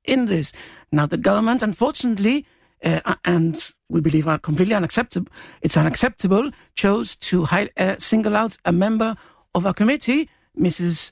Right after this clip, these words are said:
Atrish Sanchez, who works really, really hard.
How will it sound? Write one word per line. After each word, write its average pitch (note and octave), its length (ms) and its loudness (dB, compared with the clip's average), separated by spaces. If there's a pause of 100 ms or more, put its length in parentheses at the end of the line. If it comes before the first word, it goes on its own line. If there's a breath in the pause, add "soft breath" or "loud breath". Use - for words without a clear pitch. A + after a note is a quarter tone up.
Atrish D#3+ 300 0
Sanchez, A#3+ 560 -2 (380 soft breath)
who E3 500 0
works E3 380 -2 (120)
really, F#3 400 2
really A3 240 0
hard. A3 420 0